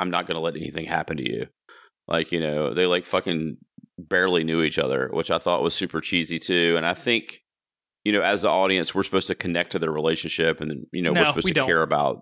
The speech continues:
Speaker 1: you know, the, I know, and I, I was like, "Why? No, I don't fucking care." Like, he's basically a counselor creeping on this, like, I don't know, was she seventeen at the time? I don't know. I think
Speaker 2: Oh,
Speaker 1: maybe
Speaker 2: no.
Speaker 1: she was
Speaker 2: I,
Speaker 1: seventeen
Speaker 2: I
Speaker 1: at
Speaker 2: would
Speaker 1: the time.
Speaker 2: assume, like, he's
Speaker 1: Or
Speaker 2: closer.
Speaker 1: younger,
Speaker 2: I,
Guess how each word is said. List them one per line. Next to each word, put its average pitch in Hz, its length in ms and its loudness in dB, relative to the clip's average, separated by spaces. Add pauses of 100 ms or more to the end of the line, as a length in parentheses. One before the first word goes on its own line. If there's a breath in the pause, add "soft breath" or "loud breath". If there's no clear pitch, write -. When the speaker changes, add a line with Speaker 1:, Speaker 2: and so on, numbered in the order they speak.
Speaker 1:
you 82 140 -2
know, 80 160 0
the, 76 260 -2
I 113 80 0
know, 127 180 2
and 80 100 0
I, 85 40 2
I 87 40 0 (160)
was 95 220 -2
like, 101 280 -2
"Why? 107 420 -2
No, 120 380 2
I 92 100 2
don't 120 160 -2
fucking 131 280 -6
care." 127 380 2
Like, 67 340 -2 (440 loud breath)
he's 120 200 0
basically 143 420 0
a 98 60 0
counselor 95 640 0
creeping 90 380 0
on 82 200 2
this, 78 200 -2
like, 78 340 2 (520)
I 82 80 2
don't 90 80 2
know, 78 80 2
was 82 120 0
she 82 120 -2
seventeen 85 480 0
at 104 60 0
the 113 60 -6
time? 127 300 0
I 78 60 0
don't 85 120 0
know. 80 240 2
I 82 120 0
think 92 240 0
Speaker 2:
Oh, 208 120 2
Speaker 1:
maybe 151 140 2
Speaker 2:
no. 190 120 2
Speaker 1:
she - 60 0
was - 100 -2
Speaker 2:
I, - 40 2
Speaker 1:
seventeen - 300 2
Speaker 2:
I 220 60 4
Speaker 1:
at - 40 0
Speaker 2:
would 180 100 2
Speaker 1:
the 151 40 0
time. 160 80 4
Speaker 2:
assume, 156 520 0
like, 135 180 0
he's 269 340 0
Speaker 1:
Or - 20 -14
Speaker 2:
closer. 147 240 4
Speaker 1:
younger, 95 300 4
Speaker 2:
I, 78 40 4